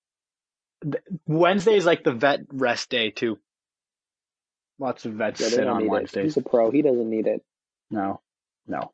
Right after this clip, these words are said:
Speaker 1: exactly. Um, yeah, but I think that should just about wrap it up for us for today.
Speaker 2: Yeah.
Speaker 1: Uh, too bad about the Titans Steelers. Hopefully you have other arrangements. And, uh, we will see you all next Tuesday for our week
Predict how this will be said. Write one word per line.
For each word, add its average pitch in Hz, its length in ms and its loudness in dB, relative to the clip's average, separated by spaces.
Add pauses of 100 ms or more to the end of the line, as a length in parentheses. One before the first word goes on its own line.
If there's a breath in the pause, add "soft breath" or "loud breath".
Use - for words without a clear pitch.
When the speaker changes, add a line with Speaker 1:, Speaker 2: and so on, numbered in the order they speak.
Speaker 1:
exactly. 98 540 -4
Um, 104 460 0 (300)
yeah, 87 200 -6 (240)
but 113 140 2
I 135 160 4
think 196 240 -2
that 196 180 4
should 175 340 0 (440 soft breath)
just - 160 0
about 160 180 4
wrap 143 260 2
it 147 80 0
up 156 140 0
for 175 160 -2
us 170 180 -2
for 160 120 -4
today. 156 400 -2 (880)
Speaker 2:
Yeah. 151 140 2
Speaker 1:
Uh, 123 140 0 (300)
too 165 140 -2
bad 156 200 4
about 151 180 2
the 139 60 -4
Titans 147 560 -2 (200)
Steelers. 156 380 2
Hopefully 151 280 0
you 139 80 -2
have 139 180 -2
other 139 240 0
arrangements. 147 600 -4 (960)
And, 135 540 -2
uh, 135 380 0
we 135 120 -2
will 135 120 -2
see - 180 -2
you 147 160 4
all 139 380 4 (720)
next 123 200 2
Tuesday 156 440 2
for - 340 -12
our 127 200 -6
week 135 160 -6